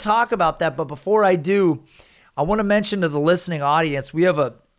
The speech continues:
significant weekly audience, and we appreciate everybody that responds to us on Twitter and social media.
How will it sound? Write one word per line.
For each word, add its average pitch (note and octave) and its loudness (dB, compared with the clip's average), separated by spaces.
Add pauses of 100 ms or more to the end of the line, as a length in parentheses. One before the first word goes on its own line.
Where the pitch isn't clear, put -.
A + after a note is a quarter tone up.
significant F#3 -4
weekly E3 -2
audience, D3 -2
and C#3 -14
we C#3 -6
appreciate C#3+ -6
everybody C#3 -2
that A#2+ -6
responds D3+ -4
to C#3+ -6
us C3 -6
on A#2+ -14
Twitter F3 -2
and C#3+ -6
social C3 -10
media. F3 2